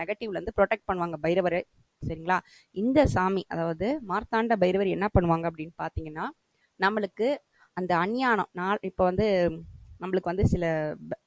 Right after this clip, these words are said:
பேட் தாட்ஸ் இருக்கும். யாரும் வந்து தா-, எனக்கு கெட்ட எண்ணமே இல்லைங்க அப்படின்லாம் சொல்லவே முடியாது. அதெல்லாமே நம்மளுக்கு வர எ-, கெட்ட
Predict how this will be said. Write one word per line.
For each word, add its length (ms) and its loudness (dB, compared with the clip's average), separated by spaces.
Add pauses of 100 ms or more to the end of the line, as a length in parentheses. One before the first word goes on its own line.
(100)
பேட் 260 2
தாட்ஸ் 260 2
இருக்கும். 300 -8
யாரும் 280 -2
வந்து 220 -14
தா-, 260 -2
எனக்கு 220 -10 (260)
கெட்ட 160 -6 (100)
எண்ணமே 280 -10
இல்லைங்க 320 -4
அப்படின்லாம் 400 -4
சொல்லவே 340 0
முடியாது. 400 -4 (540)
அதெல்லாமே 580 2
நம்மளுக்கு 300 -2
வர 80 2 (140)
எ-, 100 -6
கெட்ட 240 -2